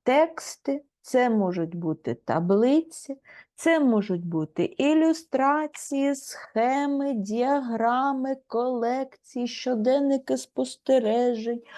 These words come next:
аудіозаписи, відеозаписи. І можна далі і далі продовжувати, з чого ми дізнаємося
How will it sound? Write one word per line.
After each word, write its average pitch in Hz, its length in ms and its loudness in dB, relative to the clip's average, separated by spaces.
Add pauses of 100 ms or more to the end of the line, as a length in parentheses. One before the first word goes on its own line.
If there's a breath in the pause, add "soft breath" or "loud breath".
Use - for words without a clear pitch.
(360 loud breath)
аудіозаписи, 233 1600 2
відеозаписи. 233 1200 -2
І 208 180 0
можна 180 500 -6
далі 277 500 0
і 208 40 0
далі 226 400 0
продовжувати, 180 1120 -6 (360)
з - 60 -20
чого 165 580 -2
ми 190 400 -2
дізнаємося 175 1120 -4